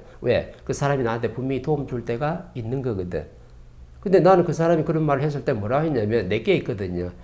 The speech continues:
내게 있다 보니까 내 걸 딱 세우고 나는데 저 사람을 딱 보니까 나는 맞고 저 사람은 틀리게 되는 거라. 그럼 저 사람을 내 존중을 안 했다는 거거든요. 안 받았기 때문에 존중을 안 한 만큼 저 사람이 어려진 만큼 정확하게 내가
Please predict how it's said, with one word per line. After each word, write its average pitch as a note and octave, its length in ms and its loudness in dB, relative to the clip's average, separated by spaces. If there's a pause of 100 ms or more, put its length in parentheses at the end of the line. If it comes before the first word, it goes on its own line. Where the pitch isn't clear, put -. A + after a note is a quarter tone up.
(140)
내게 B2 300 2
있다 D#3 200 4
보니까 B2 220 0
내 A2+ 140 -2
걸 E3+ 140 0
딱 B2+ 120 -2
세우고 F#3 280 0
나는데 C#3 380 0
저 C#3+ 100 -2
사람을 D3+ 240 0
딱 A#2+ 140 -2
보니까 A#2 480 2 (180)
나는 D3+ 320 2
맞고 B2+ 320 2
저 C3 120 -2
사람은 C3+ 440 -2
틀리게 E3 340 0
되는 F2+ 240 -4
거라. F#2 180 -8 (200)
그럼 - 140 -2
저 D#3+ 100 2
사람을 D3 320 -2
내 A#2+ 100 0
존중을 D3+ 520 0 (180)
안 G2 160 -8
했다는 D3+ 340 -4
거거든요. F2 440 -6 (320)
안 A2+ 220 -2
받았기 D3+ 400 -2
때문에 G2 420 -2 (260)
존중을 F3 420 2
안 G#2 160 -4
한 C3 140 -2
만큼 A2 300 -2
저 E3 100 0
사람이 D#3+ 380 -2
어려진 D#3 400 -2
만큼 A2 220 -4
정확하게 F3 480 -4
내가 C#3 380 0